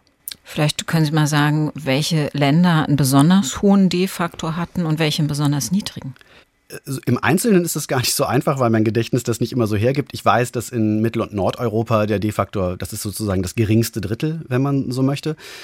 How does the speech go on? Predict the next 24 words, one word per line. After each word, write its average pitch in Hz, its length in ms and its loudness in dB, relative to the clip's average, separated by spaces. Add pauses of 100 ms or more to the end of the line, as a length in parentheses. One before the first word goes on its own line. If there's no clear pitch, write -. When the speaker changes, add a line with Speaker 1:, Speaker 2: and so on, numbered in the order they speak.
(320)
Speaker 2:
Ähm, 107 560 0
und, 101 480 0
ähm, 98 580 -6 (220)
am 95 100 -4
ausgeprägtesten 139 880 -2
ist 131 100 -8
der 113 80 -2
durchschnittliche 117 460 0
D-Faktor 117 720 0 (200)
in 110 380 2
Ländern, 120 420 0
die 101 140 -4
stark 107 280 0
geprägt - 400 -4
sind 107 280 0
von 98 380 0 (460)
dem, 110 160 4
was 113 160 0
wir 110 220 0
aversive 120 480 2
gesellschaftliche 113 640 -2
Bedingungen 113 560 2
nennen 147 300 0
würden. 131 420 0